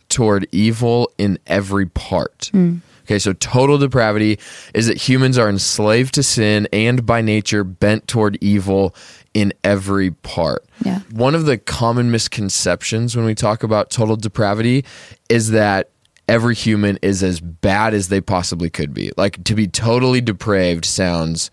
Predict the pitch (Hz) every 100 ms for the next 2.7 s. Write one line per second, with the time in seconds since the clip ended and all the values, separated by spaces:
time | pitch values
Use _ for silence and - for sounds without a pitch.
0 | - 196 185 180 170 170 87 73 50 50
1 | 101 107 127 127 113 117 175 113 110 104
2 | 110 120 101 101 98 98